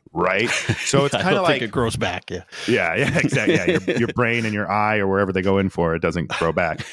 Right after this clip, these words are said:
Speaker 1: So from that perspective, like, I, what is the quality of life the person's gonna have? And then who are we to determine that? Or who's a doctor even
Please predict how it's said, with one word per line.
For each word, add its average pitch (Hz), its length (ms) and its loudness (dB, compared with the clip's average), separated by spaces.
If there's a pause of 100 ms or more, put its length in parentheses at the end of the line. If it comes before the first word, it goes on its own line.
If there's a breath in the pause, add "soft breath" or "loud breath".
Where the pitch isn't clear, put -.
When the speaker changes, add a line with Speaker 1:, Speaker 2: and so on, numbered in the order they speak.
(180)
Speaker 1:
So 143 260 4 (500 loud breath)
from 147 240 0
that 175 200 2
perspective, 120 800 2
like, 101 240 0 (140)
I, 110 100 0 (1120)
what 120 340 0
is 139 240 4
the 127 80 2
quality 73 420 -2
of 71 120 -10
life 76 220 -6
the 82 80 -6
person's 73 320 -8
gonna 78 180 -4
have? 76 340 -8
And 113 100 0
then 120 100 2
who 143 240 4
are 147 120 4
we 120 280 2
to - 120 -2
determine 104 480 0
that? 80 140 0
Or 78 60 2
who's 101 180 2
a 98 40 0
doctor 95 560 0
even 80 400 -2